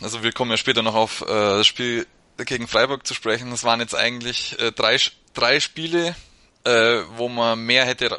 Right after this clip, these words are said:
rausholen können. Man hätte gegen, gegen Hertha gewinnen müssen.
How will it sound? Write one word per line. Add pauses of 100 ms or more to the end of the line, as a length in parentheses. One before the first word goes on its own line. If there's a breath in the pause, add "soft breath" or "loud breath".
(240)
rausholen
können.
Man
hätte
gegen,
gegen
Hertha
gewinnen
müssen.